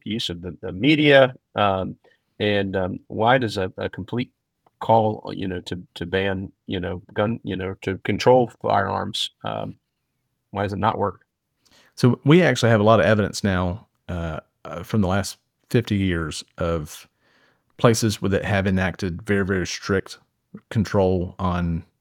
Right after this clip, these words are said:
Speaker 2: on firearms and ammunition, places like Chicago and New York City, um, uh,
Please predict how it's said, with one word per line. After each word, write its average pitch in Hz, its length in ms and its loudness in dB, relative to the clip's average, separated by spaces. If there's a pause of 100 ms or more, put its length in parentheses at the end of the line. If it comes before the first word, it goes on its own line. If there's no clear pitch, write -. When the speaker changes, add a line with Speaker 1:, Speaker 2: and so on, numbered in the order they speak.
Speaker 2:
on 92 140 -4
firearms 98 640 2
and 82 160 -6 (120)
ammunition, 87 580 -2 (140)
places 104 240 0
like 92 160 -2
Chicago 90 560 -2
and 82 80 -4
New 82 60 -4
York 87 200 -4
City, 85 400 -4 (640)
um, 78 640 -4 (300)
uh, 64 580 -10